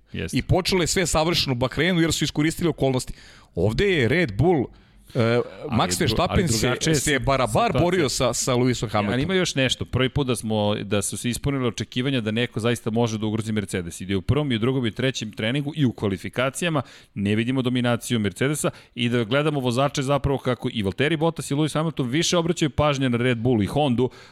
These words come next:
Speaker 1: nego što su ikada ranije morali da vode računa. Nije da nisu, ali sad je nekako to drugačije izgledalo. Ali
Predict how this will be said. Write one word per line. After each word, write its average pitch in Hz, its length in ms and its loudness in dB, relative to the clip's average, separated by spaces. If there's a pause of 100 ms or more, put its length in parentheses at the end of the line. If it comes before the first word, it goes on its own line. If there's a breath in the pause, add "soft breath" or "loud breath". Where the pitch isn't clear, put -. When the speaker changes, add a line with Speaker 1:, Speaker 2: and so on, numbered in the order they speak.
(100)
Speaker 1:
nego 120 580 2
što 123 140 -4
su 131 140 -2
ikada 120 280 0
ranije 117 220 2
morali 110 260 2
da 101 80 0
vode 98 220 4
računa. 85 340 -4
Nije 95 220 -6
da 87 100 -6
nisu, 113 460 -2
ali 95 220 -2
sad 104 320 -2
je 110 60 0
nekako 110 220 -2
to - 120 -4
drugačije 110 340 0
izgledalo. 98 300 0 (440 loud breath)
Ali 127 220 0